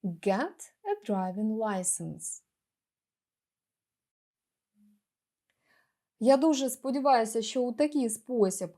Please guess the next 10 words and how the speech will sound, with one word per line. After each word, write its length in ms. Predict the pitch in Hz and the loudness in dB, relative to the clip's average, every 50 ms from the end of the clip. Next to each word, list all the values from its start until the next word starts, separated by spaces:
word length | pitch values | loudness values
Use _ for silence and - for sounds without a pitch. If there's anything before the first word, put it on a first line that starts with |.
| _ _ _ _ | _ _ _ _
фрази 480 | - 247 254 262 269 269 254 220 208 196 | -2 0 2 2 4 2 2 0 0 0
запам'ятовуються 960 | 190 214 208 226 240 247 269 277 277 294 269 254 233 220 202 202 202 - 220 | -2 -2 0 0 2 4 4 4 4 2 0 2 2 2 2 0 -2 -4 -4
вам 380 | 202 220 220 202 196 190 190 - _ _ - | 0 0 2 2 2 0 -4 -8 _ _ -6
краще 640 | - 220 202 175 294 359 392 381 - - - 240 - | -2 0 2 2 2 2 0 -2 -4 -4 -6 -4 -2
і 120 | 220 202 | -4 -4
швидше. 640 | 196 - - 202 196 208 208 202 202 - - 320 370 440 - _ _ _ _ _ _ _ _ | -4 -6 -8 -6 -4 -2 -2 -4 -4 -6 -6 -6 -8 -8 -10 _ _ _ _ _ _ _ _
Прошу 380 | - 285 302 330 339 330 - 285 | 2 4 6 6 4 4 0 0
залишити 540 | 247 269 277 302 294 277 - 269 214 247 233 | 2 2 2 2 0 -2 -4 -4 -4 -4 -6
свій 280 | - - 220 240 233 | -6 -6 -4 -2 -2
відгук 640 | 202 190 196 202 269 302 349 320 294 254 - - - | 0 0 -2 -2 0 -2 0 0 -2 -4 -4 -6 -14